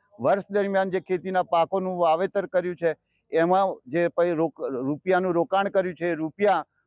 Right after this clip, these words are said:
પણ અત્યારે ખેડૂતને પૂરતા વળી રહે, રહે, રહે એમ નથી. જિલ્લાના,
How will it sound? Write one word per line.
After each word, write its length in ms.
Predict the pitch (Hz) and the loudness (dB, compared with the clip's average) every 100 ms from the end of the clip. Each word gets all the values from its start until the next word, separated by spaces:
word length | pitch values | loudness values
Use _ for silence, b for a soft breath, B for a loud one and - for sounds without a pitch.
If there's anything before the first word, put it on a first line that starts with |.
| _ | _
પણ 120 | 185 | -2
અત્યારે 340 | 175 190 180 | 0 0 -2
ખેડૂતને 440 | 165 175 170 - 185 | -2 -4 -6 -6 -8
પૂરતા 360 | 170 165 160 | -6 -4 0
વળી 280 | 165 156 170 | 2 2 2
રહે, 160 | 165 165 - | 2 0 0
રહે, 340 | 135 143 151 | 0 2 2
રહે 380 | 151 131 135 143 | 0 2 2 2
એમ 100 | 147 | 2
નથી. 400 | 147 131 - 92 - _ _ - | 0 -2 -2 -10 -12 _ _ -4
જિલ્લાના, 720 | 120 175 196 202 208 214 226 | 0 2 2 2 0 0 -4